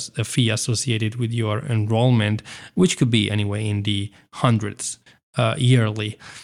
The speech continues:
And, um, if you are an E U citizen, so a citizen of the European Union, of another European country, and, and a non-Italian citizen, then the enrollment is,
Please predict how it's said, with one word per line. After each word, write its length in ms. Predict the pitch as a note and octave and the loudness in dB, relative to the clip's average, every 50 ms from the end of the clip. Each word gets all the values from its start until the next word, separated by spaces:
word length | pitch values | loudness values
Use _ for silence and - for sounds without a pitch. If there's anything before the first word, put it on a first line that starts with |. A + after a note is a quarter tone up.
| - _ _ _ _ | -20 _ _ _ _
And, 340 | - C3 B2 A#2 A2+ A#2 A#2 | 2 2 4 4 4 4 4
um, 420 | A2+ A2 A2 G#2+ G#2+ A2 A2 C#3+ - _ _ - - - - | 4 4 4 2 2 0 -2 -6 -8 _ _ -16 -16 -2 2
if 200 | D#3 D3 - - | 2 4 4 6
you 120 | D#3+ C#3+ C3 | 6 6 8
are 120 | B2+ B2 | 8 6
an 140 | A#2+ A#2 - - | 4 2 0 0
E 100 | - D#3 D#3+ D#3 D3 | 2 4 6 6 6
U 140 | C3+ B2+ A#2+ | 6 6 4
citizen, 680 | - - - D#3 D#3 C3 A2 - - G#2+ A2 A#2 A#2+ - - - | 4 2 2 2 2 2 2 2 2 4 4 4 4 2 -2 -6
so 400 | - - - A2 G#2+ - - - - | -6 -2 -2 -2 -2 -4 -6 -10 -8
a 60 | - | -4
citizen 480 | - - - B2+ A#2 A#2+ A2+ A#2 A#2 A2 | -2 0 2 2 2 2 2 2 2 2
of 80 | G#2+ G#2 | 4 2
the 80 | G#2+ | 2
European 600 | G#2+ A2 G#2+ G#2 - - B2 B2 A2+ A2 A2 G#2+ - _ _ _ | 2 2 0 0 0 2 4 4 4 4 2 0 -2 _ _ _
Union, 320 | - B2 A#2+ C3+ C3+ A#2 A2 | 0 4 6 6 8 6 6
of 140 | G#2+ G2+ | 4 4
another 260 | A2 G#2+ A#2 C3+ C3+ A#2+ | 4 6 6 8 6 6
European 500 | A2 G#2+ A#2+ A2 G#2+ - A#2+ A2+ G#2+ G2 | 4 2 0 0 0 2 2 2 4 4
country, 560 | B2 C3+ C#3 C3+ - B2 A2 A2+ B2 A#2+ A#2 - _ - _ _ _ - | 6 6 6 6 4 4 2 2 0 -4 -8 -10 _ -20 _ _ _ -2
and, 220 | D3+ A#2 A2+ B2 - | 0 0 0 0 2
and 140 | C3 A2+ G#2+ | 2 2 4
a 40 | G#2 | 6
non-Italian 720 | G#2 A2 A#2+ B2+ B2 A2 G#2 - A2 G#2+ G#2 G2+ G2+ G2+ | 6 6 8 8 6 4 2 2 0 0 0 0 0 0
citizen, 560 | G2+ - D3+ D3 C3 A#2 A2+ - A2+ A2+ A#2+ - - - - - - - - - | 0 2 2 2 2 0 0 2 2 2 2 0 -4 -10 -18 -18 -18 -12 -2 2
then 380 | B2+ A#2 A#2+ A#2 A2+ A2+ A2+ - | 4 4 6 6 4 4 2 0
the 320 | - C3 A#2 A2+ A#2 A#2 | 0 0 2 4 6 6
enrollment 840 | A2 A2 G#2+ G#2+ A#2 B2+ C#3+ D3+ C#3+ C3+ A#2+ A2 G#2+ G#2+ A2+ A#2 - - - - - _ _ _ _ - | 6 6 4 4 4 4 4 4 4 4 4 4 4 2 0 0 -4 -10 -20 -20 -20 _ _ _ _ 2
is, 500 | - A#2+ A#2 A2 A2 A2 G#2 G2+ - | 4 4 6 6 4 4 2 2 -2